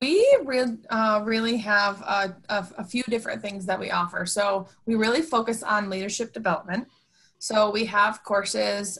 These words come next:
um, and a whole, um, leader path that people can follow and, and, and take and become, um, you know, really a right brain leader,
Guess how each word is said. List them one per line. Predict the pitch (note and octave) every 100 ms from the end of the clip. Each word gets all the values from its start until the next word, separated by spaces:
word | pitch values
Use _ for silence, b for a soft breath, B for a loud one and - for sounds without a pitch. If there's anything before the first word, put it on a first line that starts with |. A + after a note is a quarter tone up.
| G3+
um, | F#3+ F#3 F#3
and | G3 F#3+ F#3 F#3
a | F#3 F3+
whole, | G#3 G3+ G3+ G3 G3 -
um, | F#3+ F#3 F#3+ F#3+ F#3 A3 - - - _ -
leader | G#3+ G#3+ G#3 G3
path | - F#3+ F#3+ - -
that | A3 G3+ -
people | A3 G#3 G#3
can | G#3 G3
follow | G#3+ G3 G3 G3+
and, | G3 G3
and, | F#3+ F#3+ F3+ _ -
and | F#3+ F3+
take | F#3+ F#3+ F#3+
and | F#3+ F#3
become, | F#3+ - G3 G3 F3+ b b b -
um, | F#3+ F#3 F#3
you | G3+
know, | F#3+ F#3+
really | F#3+ G3 F#3+ F#3
a | F3+ F3+
right | G3 F#3+ - -
brain | F#3 F#3+ G3 G3 F#3+ F3+
leader, | F#3+ F#3+ F#3 F#3+ F#3+ F#3+ F#3+